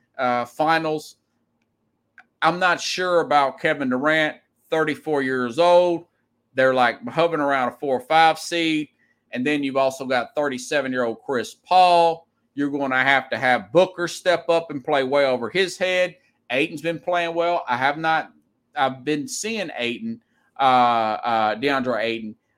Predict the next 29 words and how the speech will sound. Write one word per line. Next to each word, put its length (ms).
and 180
they're 160
very 400
well 260
coached 440
there. 400
They 180
could 340
very 240
well 220
pull 280
this 260
thing 260
off. 300
I 100
think 300
they're 80
gonna 220
come 260
up 120
short 540
the, 160
uh, 200
when 180
this 220
second 300
half 300
starts, 720
and, 520